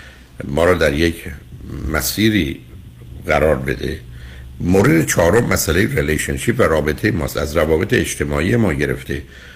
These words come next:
حتی با اینکه امروز که روز رأی، رأی بدیم یا ندیم، و امیدوارم دوستان رأیشون داده باشن، مثلاً به کسی که برای سنای ایالت کالیفرنیا میره، آقای جان الیست، و یا برن، همکنون هم می‌تونن این کارو بکنن.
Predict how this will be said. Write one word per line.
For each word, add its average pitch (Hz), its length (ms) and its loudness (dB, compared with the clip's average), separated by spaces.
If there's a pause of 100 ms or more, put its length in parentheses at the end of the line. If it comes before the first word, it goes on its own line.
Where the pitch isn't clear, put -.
(120)
حتی 87 300 4
با 78 140 0
اینکه 76 240 0
امروز 71 280 -4
که 80 80 0
روز 73 220 -2
رأی، 73 380 4
رأی 76 200 4
بدیم 76 320 0
یا 62 100 0
ندیم، 67 420 -4 (1080)
و 62 40 0
امیدوارم 73 540 2
دوستان 71 420 2
رأیشون 69 400 2
داده 69 220 2
باشن، 69 340 0
مثلاً 67 400 -2 (640)
به - 60 -6
کسی - 320 0
که 76 120 0
برای 73 260 4
سنای 73 380 2
ایالت 69 360 2
کالیفرنیا 71 580 2
میره، 71 220 2
آقای 65 280 2
جان 67 300 0
الیست، 82 500 2 (520)
و 71 100 2
یا 73 140 6
برن، 76 300 2
همکنون 78 440 2
هم 78 100 4
می‌تونن 71 300 -2
این 67 100 -2
کارو 67 240 0
بکنن. 69 480 -4